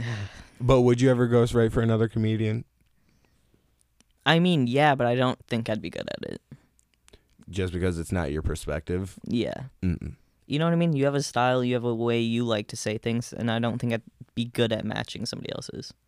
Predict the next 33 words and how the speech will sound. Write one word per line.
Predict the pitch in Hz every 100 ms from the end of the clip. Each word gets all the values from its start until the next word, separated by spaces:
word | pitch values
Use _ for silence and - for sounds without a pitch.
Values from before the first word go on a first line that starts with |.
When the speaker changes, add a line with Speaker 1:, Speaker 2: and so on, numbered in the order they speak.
| -
Speaker 2:
Right. | 92 98 82 69 - _ _ 117
But | 131 127
I | 131
think | 143 131 110 - 117
joining | 127 135 135
a | 110
team | - 120 117 110
of | 98
writers | 104 107 101 95 95 - - - _ _ _ _ -
is, | 117 117
is | 73 123
essentially | 110 - 110 113 120 104
the | 95
same | 92 82
thing. | 82 78 82 - - -
But | 170
Speaker 1:
Yeah. | 165
Speaker 2:
unless | 104 104
you, | 101 101 -
you | 95 98 101
were | 95 85
just | 80 82 -
like, | 82 82
"All | 104
right, | 95 - _ -
you | 95 98
were | 104 104
my | 85
puppet, | 87 87 76 80 - _
basically, | 85 82 - - 73
for | 76 76
these | 76 76
jokes." | - 82 73 -